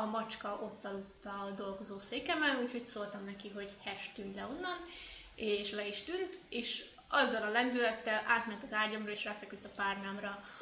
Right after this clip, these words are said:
Ami egy olyan összetett gondolkodás, hogy tudja, hogy én most kicsesztem vele, tudja, hogy melyik az én ágyam, tudja, hogy engem bosszantani fog, hogyha ráfekszik a párnámra, és összeszőrözi. És akkor így elgondolkodtam, hogy, hogy most egy macska, még ösztönlény, azért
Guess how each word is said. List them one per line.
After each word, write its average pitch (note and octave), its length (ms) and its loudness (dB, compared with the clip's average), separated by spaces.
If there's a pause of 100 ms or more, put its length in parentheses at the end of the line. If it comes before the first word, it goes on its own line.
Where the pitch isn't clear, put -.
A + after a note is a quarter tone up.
(200)
Ami C4+ 200 10
egy D4 160 8
olyan G4 180 8
összetett B3+ 420 4
gondolkodás, A#3+ 680 4
hogy B3 160 -2
tudja, D4+ 280 4
hogy A3+ 120 4
én G#3+ 200 0
most G3+ 180 -8
kicsesztem B3 540 -2
vele, E4 480 4
tudja, D#4 300 8
hogy G#3 160 2
melyik G#3 260 0
az G#3 120 -4
én G3+ 280 -4
ágyam, C4 280 8
tudja, G4 240 8
hogy C#4+ 80 10
engem B3+ 280 10
bosszantani B3 520 8
fog, G#3 160 -8
hogyha G#3 200 -4
ráfekszik G#3+ 500 0
a G#3 40 -4
párnámra, G3+ 520 0
és G#3 180 -2
összeszőrözi. G#3+ 720 0 (520)
És D4 100 6
akkor F4 140 6
így G4+ 160 8
elgondolkodtam, A#3 680 6
hogy, A#3 300 2
hogy A#3+ 100 4
most A#3 180 0
egy A3+ 80 -2
macska, G#3 340 0
még G3+ 220 -2
ösztönlény, A3 720 0
azért B3 380 8